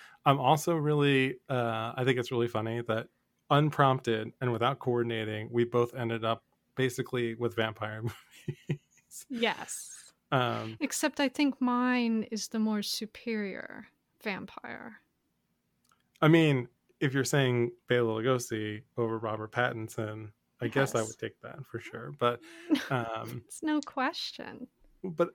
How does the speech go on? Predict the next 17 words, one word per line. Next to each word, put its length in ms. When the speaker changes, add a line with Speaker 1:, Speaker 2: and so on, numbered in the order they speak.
Speaker 1:
but 140
I 100
do 160
think 240
that 140
monsters 720
often 360
have 240
great 280
homes, 560
and 100
I 40
think 240
Speaker 2:
They 20
Speaker 1:
that 420
Speaker 2:
do. 160
Speaker 1:
vampires, 800